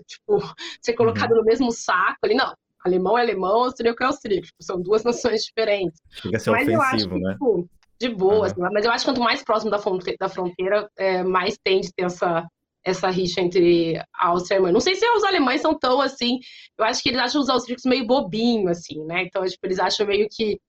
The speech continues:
Speaker 1: kindisch, ah, tipo, é os, é os priminhos bobinhos da gente, né?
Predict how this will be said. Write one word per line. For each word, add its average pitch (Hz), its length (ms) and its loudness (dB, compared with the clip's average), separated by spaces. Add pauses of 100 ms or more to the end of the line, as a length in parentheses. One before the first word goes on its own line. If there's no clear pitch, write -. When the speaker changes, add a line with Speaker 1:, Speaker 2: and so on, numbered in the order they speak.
(320)
Speaker 1:
kindisch, 240 800 2
ah, 247 260 2
tipo, 196 480 2 (360)
é 208 140 2
os, 254 240 2
é 247 200 0
os 233 120 -2
priminhos 247 580 4
bobinhos 214 520 0
da 202 140 2
gente, 165 520 -6
né? 170 200 -6